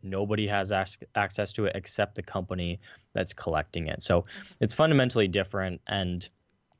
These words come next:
Speaker 1: they're, they're kind of putting the quiz out there as the scapegoat, Facebook is, but it actually has nothing to do with the quiz.
Speaker 2: Got it. Well, I had to get that out there, um,
Speaker 1: Yeah.
Speaker 2: because I really, the, the main point of the show is to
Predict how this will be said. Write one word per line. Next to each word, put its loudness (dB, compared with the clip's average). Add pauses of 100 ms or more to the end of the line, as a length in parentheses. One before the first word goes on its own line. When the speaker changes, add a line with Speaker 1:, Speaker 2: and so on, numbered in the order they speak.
(160)
Speaker 1:
they're, 4
they're 2
kind 0
of -2
putting 0
the -4
quiz -2
out 2
there -2
as -4
the -6
scapegoat, 0 (500)
Facebook 2
is, 2
but 4
it 2
actually 2
has 2
nothing 0
to 0
do 2
with 0
the -4
quiz. -2 (180)
Speaker 2:
Got -8
it. -16 (300)
Well, 4
I 4
had 6
to 2
get 4
that 2
out 0
there, -4 (360)
um, 6
Speaker 1:
Yeah. 12 (100)
Speaker 2:
because -2
I 0
really, 2
the, 0
the -6
main -4
point -10
of -10
the -8
show -8
is -10
to -8